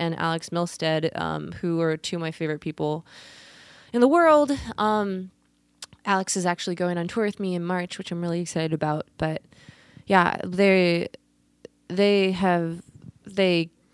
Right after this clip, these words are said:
totally get the ideas behind all three of these records. We haven't worked on the third one yet, but, like, they, they're just down for whatever. They're very good improvisers, and we're just,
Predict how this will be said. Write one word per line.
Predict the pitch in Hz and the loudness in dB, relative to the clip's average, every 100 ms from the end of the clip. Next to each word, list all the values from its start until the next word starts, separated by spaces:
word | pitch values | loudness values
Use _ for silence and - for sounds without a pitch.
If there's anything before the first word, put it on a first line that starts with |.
| - | -8
totally | 202 175 175 | 0 2 2
get | 170 | 0
the | 160 156 | 0 0
ideas | 143 143 95 160 | 0 -2 -6 -6
behind | - 160 165 170 160 - | -8 -6 -6 -6 -10 -8
all | - 151 165 | -2 0 0
three | - - 160 | -6 -6 -6
of | |
these | 165 165 | -6 -8
records. | - 165 165 | -8 -8 -4
We | 214 | 0
haven't | 214 202 165 | 2 0 -8
worked | 175 165 | -10 -8
on | 151 | -12
the | 151 | -6
third | 165 | -6
one | 147 147 | -6 -10
yet, | 147 - - | -10 -12 -10
but, | - - - _ - | -10 -10 -14 _ -8
like, | 151 - - | -8 -8 -4
they, | 160 156 151 | -2 0 0
they're | 160 165 | 0 -2
just | 165 170 | -2 -4
down | 151 147 | -4 -4
for | - | -8
whatever. | 151 147 147 147 147 156 | -6 -6 -8 -8 -10 -12
They're | 160 147 | -8 -8
very | 139 147 156 151 | -8 -10 -8 -8
good | 151 | -8
improvisers, | 147 165 151 143 151 156 156 170 - - | -8 -6 -6 -6 -6 -8 -8 -10 -10 -8
and | 165 143 139 147 - - - - - | -6 -6 -6 -12 -12 -14 -18 -18 -14
we're | 143 170 | -2 0
just, | 170 160 - - | 0 -2 -4 -8